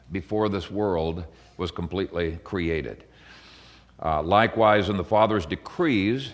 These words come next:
the cross was as good as done. If God said, "Okay, Christ is gonna be crucified at a specific day, specific time, specific way,"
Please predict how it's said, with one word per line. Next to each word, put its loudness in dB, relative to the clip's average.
the 0
cross 2
was 6
as 4
good 2
as 4
done. 4
If -2
God 6
said, 4
"Okay, 4
Christ 2
is -2
gonna 2
be 2
crucified 4
at 0
a 0
specific 0
day, 4
specific -2
time, 2
specific -4
way," 2